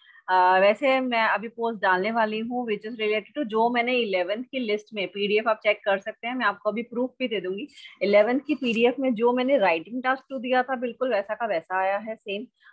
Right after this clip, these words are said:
March का क्वेश्चन। And eleventh की ही reading की prediction जो बताई थी बिल्कुल वही same का same हमारे पास reading passage आया है।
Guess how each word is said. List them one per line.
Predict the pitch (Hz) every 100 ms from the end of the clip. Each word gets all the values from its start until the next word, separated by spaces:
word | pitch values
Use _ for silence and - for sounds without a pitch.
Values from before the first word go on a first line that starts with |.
| -
March | 170 175 180
का | -
क्वेश्चन। | 220 220 214 233 - _ - 220
And | 226
eleventh | 220 220 202 208 262
की | 277 - 262
ही | 247 320
reading | 320 226 233 269 349
की | 339
prediction | 330 220 220 233
जो | 233
बताई | 214 180 170 180
थी | 226 226
बिल्कुल | 233 269 240
वही | 214 240
same | 269 208 190 208 240
का | 254
same | 269 202 196 214 _ _ _
हमारे | 190 190 180 202
पास | 214 202 170 196 220
reading | 196 190 220
passage | 190 175 170
आया | 160 156
है। | 190